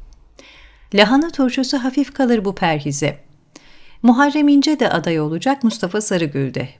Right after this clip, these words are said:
Bağımsızlar da var. Üçüncü ittifak kurulursa biri daha çıkar. İlk turda seçim bitmezse bu arkadaşlar Erdoğan karşısında kim kalırsa ona vereceklermiş.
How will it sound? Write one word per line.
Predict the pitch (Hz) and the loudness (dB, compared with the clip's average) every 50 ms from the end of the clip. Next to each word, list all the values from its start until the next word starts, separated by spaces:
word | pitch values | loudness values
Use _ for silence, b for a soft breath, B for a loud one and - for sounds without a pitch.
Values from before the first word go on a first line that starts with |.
| _ - | _ -2
Bağımsızlar | 175 170 170 175 180 - 202 175 175 180 170 160 156 143 | 0 0 0 -2 -2 -4 -4 -4 -2 0 0 0 0 -2
da | 147 135 | -4 -4
var. | 131 - - - - - _ | -4 -6 -8 -12 -14 -8 _
Üçüncü | 208 214 - 269 269 269 285 294 | -6 -4 0 2 2 2 2 -2
ittifak | 277 247 - - 240 - 254 240 240 240 | -4 -4 -4 -6 -4 0 0 0 0 -2
kurulursa | - 247 247 254 262 294 302 262 - - 294 302 302 - - | -4 -2 -2 -2 0 -2 -2 -4 -2 -2 -4 -4 -4 -2 -2
biri | 269 233 233 196 | 0 0 0 0
daha | 180 170 160 - 143 | 0 -2 -2 -4 -4
çıkar. | - - 147 - 151 131 120 - - - b b b b b b b | -4 -6 -6 -4 -4 -4 -4 -6 -12 -20 b b b b b b b
İlk | - 277 302 302 - | 0 0 0 0 -2
turda | - 285 269 240 254 247 | -2 -2 0 0 0 0
seçim | 254 254 240 - - 240 240 | 0 -2 -2 0 2 2 4
bitmezse | 240 240 240 - 302 302 285 240 - - 254 277 277 | 2 2 0 -2 0 0 0 0 -2 -2 -4 -4 -2
bu | 294 285 | 0 2
arkadaşlar | 247 208 190 - 180 160 208 - 160 - - 247 254 262 | 2 2 2 -2 -4 -2 -2 -2 0 0 0 0 0 0
Erdoğan | - 190 180 170 170 180 185 214 156 165 | 0 0 0 0 0 -2 0 0 0 0
karşısında | - - 190 160 156 - - 147 - 151 147 135 - 139 143 | 0 -2 -4 -4 -4 -6 -6 -4 -4 -2 -4 -4 -4 -6 -4
kim | - - 262 240 | 0 2 2 2
kalırsa | - 190 151 131 135 - - 233 | 2 0 -4 -4 -4 -4 -2 -2
ona | 226 208 190 185 165 | -2 0 0 0 0
vereceklermiş. | 156 143 143 135 139 147 143 143 - 151 143 143 - 143 160 - - - - | -2 -2 -4 -4 -4 -4 -6 -6 -4 -4 -4 -4 -4 -6 -6 -6 -6 -10 -12